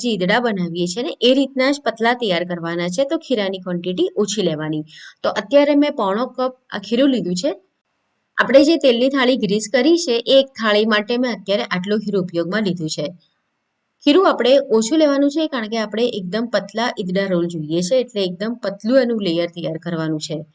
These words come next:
તો ખીરું વધારે ના લેવું. હવે એમાં આપણે હાફ ટીસ્પૂન ઈનો નાખવાનો છે. ઈનોથી આપણને એકદમ સરસ રિઝલ્ટ મળશે. ઈનો એક્ટિવેટ થાય એટલે એની ઉપર આપણે કોઈ પણ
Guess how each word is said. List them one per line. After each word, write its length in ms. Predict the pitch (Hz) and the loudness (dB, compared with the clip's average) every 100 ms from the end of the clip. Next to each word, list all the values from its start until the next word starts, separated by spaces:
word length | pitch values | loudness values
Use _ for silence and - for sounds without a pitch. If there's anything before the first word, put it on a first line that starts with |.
| _ _ _ _ _ _ _ _ - | _ _ _ _ _ _ _ _ 0
તો 40 | 220 | 0
ખીરું 240 | 247 311 294 | 2 4 4
વધારે 340 | 202 208 262 226 | 2 0 0 0
ના 100 | 165 | -2
લેવું. 220 | 156 151 - _ _ | -4 -6 -10 _ _
હવે 140 | 220 302 | 2 4
એમાં 160 | 302 277 | 6 4
આપણે 220 | 220 226 233 | 2 -2 -2
હાફ 200 | 208 220 | -2 -4
ટીસ્પૂન 500 | - 208 196 - 247 285 - | -6 -6 -6 -8 -6 -6 -2
ઈનો 160 | 220 220 | 2 4
નાખવાનો 420 | 175 - - 170 170 185 | 2 -2 -6 -4 -4 -2
છે. 100 | 311 311 | -4 -2
ઈનોથી 340 | 220 233 262 311 | 0 0 0 -2
આપણને 300 | 233 190 208 190 | -2 -4 -4 -6
એકદમ 260 | 175 190 208 | -4 -4 -4
સરસ 280 | 175 214 247 | -4 -2 -2
રિઝલ્ટ 300 | 202 180 160 151 | -4 -4 -6 -6
મળશે. 280 | 156 151 147 - - - - - | -8 -8 -10 -12 -18 -20 -16 0
ઈનો 140 | 247 392 381 | 4 6 4
એક્ટિવેટ 480 | 339 320 311 320 339 | 0 0 0 0 -2
થાય 200 | 302 190 - | 0 -2 -6
એટલે 180 | 214 302 269 | -2 2 2
એની 160 | 226 226 | 0 -2
ઉપર 160 | 247 247 | -2 -4
આપણે 260 | - 214 220 | -4 -4 -4
કોઈ 120 | 233 | -4
પણ 120 | 269 | -2